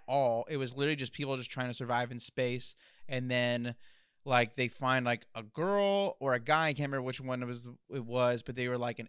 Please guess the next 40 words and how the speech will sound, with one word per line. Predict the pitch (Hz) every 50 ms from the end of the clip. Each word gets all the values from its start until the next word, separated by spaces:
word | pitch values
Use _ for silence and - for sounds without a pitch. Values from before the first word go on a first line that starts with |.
| -
alien, | 135 147 156 160 165 165 165 160 147
and | 131
they | 123 120
wanted | 113 120 120 120 117 -
to, | 123
like, | 113 110 113 107
study | - - - 180 170 165 165
them, | 156 170 160 151
but | 127 104
they | 123 117
looked | 117 120 110 -
like | 117 110
a | 110
human, | 107 - - 170 165 170 165 160 160 160
and | 147 131 123
they | 123 120
were | 123 117
like, | 113 113 110 -
"Oh, | - 151 147
we're | 123 120 127 127 135 156
humans," | 147 143 143 123 117 117 113 113 110 - - - -
and | 135 120
they're | 120 117
like, | 117 117 117
"No, | 120 117
we're | 113 110 113 135 165 190
humans, | 180 139 127 120 117 120 120 117
but | - - 123
your | 120 117 117
genetics | 110 - 131 143 143 135 123
are | - 123
different." | 120 113 - 131 -
It | 165
was, | 156 156
like, | 170 151
this | 156 147 127
really | 131 135 147 160 185 185
weird, | 156 139 139 147 151 151 131
like, | 123 117 113 101
thing. | - - - - 151 143 131 123 123 123